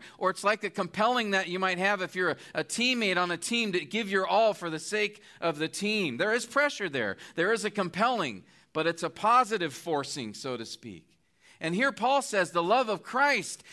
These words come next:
is what compelled him to bring the gospel of Christ. Notice he says in verse sixteen,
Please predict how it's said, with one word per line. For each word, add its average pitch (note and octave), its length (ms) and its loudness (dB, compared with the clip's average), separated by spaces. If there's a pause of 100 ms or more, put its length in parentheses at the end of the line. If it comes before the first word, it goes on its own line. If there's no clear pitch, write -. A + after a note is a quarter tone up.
(120)
is F3 180 2
what F#3+ 180 2
compelled A3+ 800 2 (180)
him F#3+ 440 2 (180)
to F3+ 140 0
bring G3 640 0 (260)
the D3+ 100 -6
gospel F3+ 500 -2
of C3 140 -8
Christ. - 720 -14 (1500)
Notice F3 320 -2
he E3+ 80 -8
says E3+ 260 -2
in D#3+ 80 -6
verse D#3 220 -6
sixteen, E3 720 -8